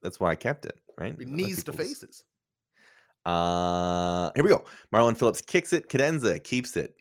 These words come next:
Speaker 1: Gritchy keeps it. Brickmans keeps it. Captain Twigs kicks it. Hey, my name is Will kicks it. V Z keeps it. Trilly McGinnis keeps it. Area Thrasher kicks it. Sever one kicks it. Niblets oh five kicks it.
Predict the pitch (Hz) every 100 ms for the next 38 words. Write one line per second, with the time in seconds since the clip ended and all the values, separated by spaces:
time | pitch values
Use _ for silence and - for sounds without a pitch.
0 | 85 107 - 82 76 - 117 120 - -
1 | _ - - 87 57 - - 120 120 -
2 | - - 120 95 - - - - 127 -
3 | - - 110 95 69 78 71 - 143 135
4 | 139 104 113 143 104 76 76 - 151 147
5 | 160 143 - - - - 156 131 95 85
6 | 78 - 117 - 110 - 104 98 87 -
7 | 98 107 - 76 - 120 - 131 117 _
8 | _ - - 123 117 113 113 107 - 90
9 | - 76 - 98 107 113 107 110 - 110
10 | 107 - - - - -